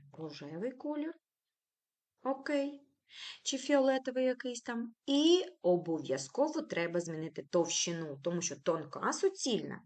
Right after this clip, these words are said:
по зрівнянню з товстою суцільною ми знаємо, що вона повинна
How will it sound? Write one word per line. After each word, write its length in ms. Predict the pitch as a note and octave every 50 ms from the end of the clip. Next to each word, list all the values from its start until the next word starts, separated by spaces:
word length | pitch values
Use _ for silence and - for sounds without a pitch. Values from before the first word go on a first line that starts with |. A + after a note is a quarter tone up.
| _ _ - - - - - - - _ _
по 360 | - G3 G3 G3 F#3 F3 D3
зрівнянню 1300 | D3 D3 F3+ G3 A#3 A#3 G3 G3 G#3+ G#3+ G#3+ A#3+ B3 B3+ B3+ A#3 G3+ F#3 F3+ F3 F3 E3+ E3+ E3 E3
з 280 | D#3 D#3 E3 G#3+ G#3 -
товстою 580 | - - - C3+ - - - G#3 C4+ G4 B4+
суцільною 680 | - C5 - - - - - F3+ D#3+ D#3+ D#3+ D#3+ D#3+ D#3
ми 140 | D#3 D#3
знаємо, 360 | D3+ D3+ E3 G3+ B3+ D4+ F4+ F#4+
що 160 | - G#3 E3
вона 180 | E3 D#3+ D#3+
повинна 540 | D#3 - D3 D3 D3+ G3+ A#3 B3+ C#4 D4 D4+